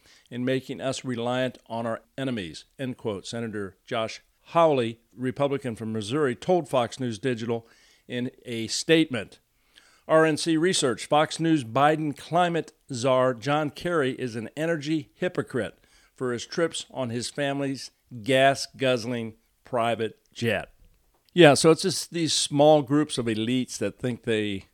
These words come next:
are better than everybody else, that they can, uh, tell you what to do, but they themselves don't do what they tell you to do. This is typical liberalism, typical totalitarianism. These guys,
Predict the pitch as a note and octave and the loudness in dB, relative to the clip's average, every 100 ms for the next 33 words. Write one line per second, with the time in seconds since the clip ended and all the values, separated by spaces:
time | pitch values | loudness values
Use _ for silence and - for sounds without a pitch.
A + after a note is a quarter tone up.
0 | _ _ _ - A2+ G2+ A2 B2 A#2+ A2 | _ _ _ -6 -4 0 2 4 2 0
1 | A2+ A#2 G#2+ A2+ G#2 G#2 A2 A2+ - G#2 | 0 -2 0 2 2 2 0 0 -4 -8
2 | - A2+ - G#2+ F2+ _ _ _ _ _ | -6 -8 -6 -10 -10 _ _ _ _ _
3 | - G2+ F#2+ - - C3 B2 C3 C3 B2 | -10 -6 -6 -6 -2 0 2 2 2 2
4 | A#2 A2 G2+ A#2 A2+ A2+ F#2 _ _ _ | 2 -4 -2 0 2 -2 -8 _ _ _
5 | _ G#2+ G#2 B2+ C3 A#2 G#2+ - C#3 B2+ | _ -6 -4 2 2 2 -2 2 4 6
6 | A2+ G2 A2+ A2+ G2+ A#2 G#2+ G2+ G#2 F#2+ | 4 0 0 0 0 0 2 0 -2 -4
7 | - A#2+ B2+ F2+ E2+ F2 E2 D#2 _ _ | 0 2 2 -2 -6 -8 -10 -12 _ _
8 | _ _ _ - A#2+ A#2 G#2 - D3+ C#3 | _ _ _ -8 -8 -6 -6 0 0 0
9 | B2+ A#2+ A#2+ B2 C3 B2+ A#2 B2 A2+ - | -2 0 0 2 2 2 0 -4 -8 -14
10 | _ - D3+ - C3 B2+ A2+ - - C3+ | _ -8 -6 -6 -8 -2 -4 -4 -10 -8
11 | B2 C3 B2 A#2 - C#3+ C3 B2 A2+ A2 | -6 -2 0 0 -2 -2 0 -2 -4 -6
12 | A2 _ - B2 B2+ A#2 B2 A#2 A2+ A2+ | -10 _ -8 -4 -4 0 0 2 0 -2
13 | - | -4